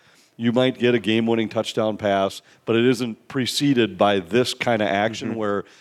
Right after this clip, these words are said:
Speaker 1: this team could win, this team could win, this team could win, and now it ends. And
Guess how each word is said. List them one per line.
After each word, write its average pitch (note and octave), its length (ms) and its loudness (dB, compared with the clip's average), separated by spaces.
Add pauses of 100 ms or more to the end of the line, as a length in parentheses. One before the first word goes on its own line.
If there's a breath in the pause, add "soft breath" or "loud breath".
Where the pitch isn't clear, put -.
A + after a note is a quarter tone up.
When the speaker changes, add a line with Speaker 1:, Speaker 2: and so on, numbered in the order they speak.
(180 soft breath)
Speaker 1:
this E3 200 2
team E3+ 200 2
could C#3 200 4
win, A2 400 2
this F3+ 180 4
team D3+ 220 0
could C3+ 120 0
win, A2+ 300 2
this G3+ 160 4
team C#3+ 220 2
could A#2 120 -2
win, A2+ 220 4
and G#2 120 0
now G#2 300 0 (360 loud breath)
it G#2+ 180 2
ends. F#2+ 440 0
And F#2 240 -10